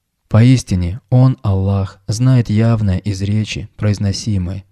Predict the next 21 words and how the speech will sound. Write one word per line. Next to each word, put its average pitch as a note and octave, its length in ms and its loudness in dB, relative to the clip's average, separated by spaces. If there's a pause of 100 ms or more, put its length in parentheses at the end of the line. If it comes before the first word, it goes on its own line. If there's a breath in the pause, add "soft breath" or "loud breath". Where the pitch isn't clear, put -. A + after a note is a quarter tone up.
(100)
и B2 80 2
знает A#2+ 400 2
то, B2 160 0
что - 180 -4
вы G#2 100 -2
скрываете F#2 840 -4
в G#2+ 100 -6
душе G#2 340 -6
своей. - 520 -12 (720)
И C3+ 100 6
я B2+ 180 8
не B2+ 120 6
знаю, A2+ 520 4 (140)
может B2 300 4
быть, A2 380 2
это A#2 360 2
задержка G#2+ 500 0
наказания, G#2 600 0
которое G#2 360 0
вы F#2 120 -2
торопите, G2+ 640 -2